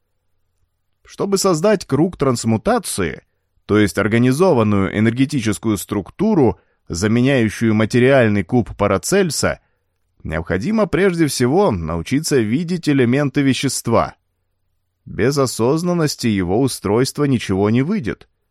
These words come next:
как бы тщательно вы ни сделали чертёж. Рисунок — это вспомогательный инструмент, который нужен только ученикам в начале их пути,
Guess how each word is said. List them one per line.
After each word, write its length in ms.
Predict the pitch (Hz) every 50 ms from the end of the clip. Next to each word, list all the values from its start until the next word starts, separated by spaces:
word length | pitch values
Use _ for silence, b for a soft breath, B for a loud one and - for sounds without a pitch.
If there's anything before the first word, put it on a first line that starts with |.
| _ _ _
как 220 | - 85 98 107
бы 100 | 127 143
тщательно 580 | 139 - - - 101 113 117 - 143 139 143 131
вы 120 | 117 110
ни 100 | 98 95
сделали 460 | 87 76 - 87 90 92 101 101 104 98
чертёж. 680 | - - 117 113 - - 185 156 104 - - - - _ _ _ _ _ _ _ _ _ _ _ _ _ _ _ _ _ _ -
Рисунок — 800 | 104 113 151 160 - - 269 262 214 156 90 - - - - _ _ -
это 260 | - 208 240 - 190
вспомогательный 840 | - - - 185 175 175 165 165 196 196 180 - 175 165 165 165
инструмент, 760 | 160 151 - - 165 185 190 208 190 135 90 - - - _ _ _
который 320 | - - - - 92 101 101
нужен 400 | 107 139 156 143 147 139 123 110
только 380 | - - - - 180 175 170
ученикам 680 | 160 147 135 - 147 143 143 139 - 160 165 165 151 135
в 60 | 123
начале 600 | 123 127 123 - - 151 147 143 135 139 139 135
их 120 | 123 - -
пути, 540 | - 135 127 - - 190 175 117 - -